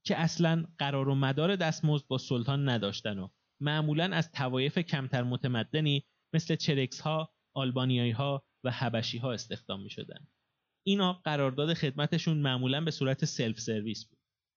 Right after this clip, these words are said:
یعنی هر جایی که اعزام می‌شدن اجازه داشتن با نیروهای دشمن یا شورشی‌ها هر کاری دلشون می‌خواد بکنن و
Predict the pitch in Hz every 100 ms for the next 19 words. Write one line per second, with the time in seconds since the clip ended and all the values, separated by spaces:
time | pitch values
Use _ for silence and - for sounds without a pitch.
0 | - 151 160 160 151 147 147 165 135 135
1 | 131 131 127 139 151 202 214 _ _ -
2 | 156 160 175 185 170 185 180 165 147 135
3 | 131 151 147 131 - 143 143 127 - 135
4 | 123 - 135 165 180 - _ - 214 202
5 | 185 170 143 131 123 131 131 135 127 185
6 | 208 185 165 170